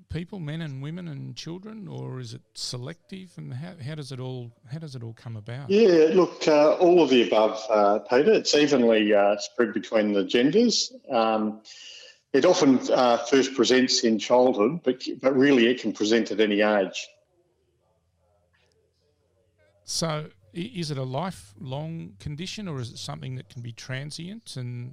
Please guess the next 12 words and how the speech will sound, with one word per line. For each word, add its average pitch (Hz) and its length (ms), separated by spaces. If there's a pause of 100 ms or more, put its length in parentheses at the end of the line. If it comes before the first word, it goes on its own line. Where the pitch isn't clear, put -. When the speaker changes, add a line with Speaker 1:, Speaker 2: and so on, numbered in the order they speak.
Speaker 1:
do 139 100
we 131 80
know 135 200
why 120 340
this 135 240
is? 220 320 (800)
Speaker 2:
Yeah, 135 440
look, 143 160
another 143 260
good 127 200
question. 196 500
Um, 135 680